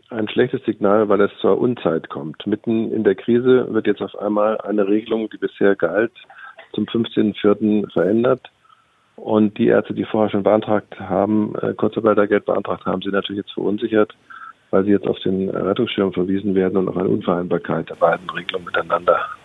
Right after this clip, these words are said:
Das ist natürlich nicht gut. Es wird vor allem bestimmte Arzt-,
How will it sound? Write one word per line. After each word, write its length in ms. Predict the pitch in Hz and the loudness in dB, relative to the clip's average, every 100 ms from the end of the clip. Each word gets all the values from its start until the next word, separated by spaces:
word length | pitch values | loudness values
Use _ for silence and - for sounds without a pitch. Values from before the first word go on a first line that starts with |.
| - | -4
Das 160 | - 78 | 0 0
ist 140 | - | 0
natürlich 420 | - - - - - | -4 0 2 0 -2
nicht 160 | 85 | -6
gut. 240 | - - - _ _ _ _ | -4 -4 -6 _ _ _ _
Es 160 | - 107 | -8 0
wird 160 | 120 | 0
vor 120 | 120 107 | 2 4
allem 380 | 117 117 117 | 4 2 -2
bestimmte 560 | 110 104 117 113 110 - | -6 -2 -2 2 2 4
Arzt-, 200 | 101 110 | 2 0